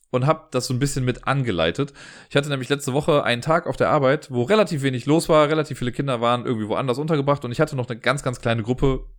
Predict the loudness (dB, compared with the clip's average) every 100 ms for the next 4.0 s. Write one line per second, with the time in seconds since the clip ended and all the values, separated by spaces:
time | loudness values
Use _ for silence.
0 | _ -12 0 0 2 -2 -4 -8 -4 -4
1 | -4 -10 2 2 4 2 0 -2 -4 -4
2 | -4 -6 -2 -2 -2 -6 -8 -20 -20 -20
3 | _ -6 2 2 0 0 4 6 6 2